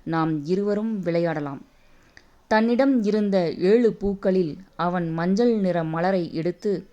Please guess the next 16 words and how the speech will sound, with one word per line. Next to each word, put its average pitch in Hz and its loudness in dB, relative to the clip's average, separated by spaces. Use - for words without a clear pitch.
அவனிடம் 170 -2
யாசகம் 214 -2
தந்தான். 156 -6
அந்த 170 -4
மனிதன் 190 -2
மஞ்சள் 190 0
நிற 180 0
மலரை 165 -4
யாசகம் 165 -4
வாங்கி 175 -4
கொண்டவனாக 165 -4
சொன்னான், 156 -6
"இந்த 190 -14
மலரின் 190 -6
குணத்தை 196 -2
கொண்டால் 165 -2